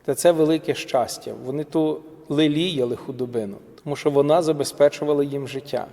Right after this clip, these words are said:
Ну і як тепер то все порізати? Ще людей куди не йшло, ну але худобу то вже таки ні.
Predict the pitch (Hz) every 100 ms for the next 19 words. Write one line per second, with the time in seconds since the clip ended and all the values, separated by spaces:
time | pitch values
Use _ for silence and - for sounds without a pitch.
0 | - 139 156 160 160 - 127 135 120 123
1 | 113 123 117 104 - - - _ - 175
2 | 202 165 190 196 170 175 175 165 165 120
3 | 117 131 139 - 151 143 127 135 - 131
4 | 143 139 - 151 117